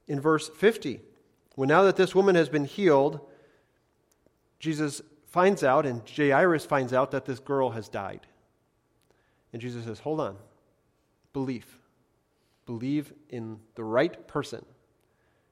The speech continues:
and in his power." And so it's not just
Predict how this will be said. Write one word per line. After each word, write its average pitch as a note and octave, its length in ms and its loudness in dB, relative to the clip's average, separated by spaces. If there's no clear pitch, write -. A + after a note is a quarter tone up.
and G#2+ 120 -10
in G#2 120 -6
his D3 240 -6
power." A#2+ 420 -4
And A#2+ 100 -16
so C#3 120 -2
it's C#3 80 -6
not D#3+ 240 0
just F3+ 380 0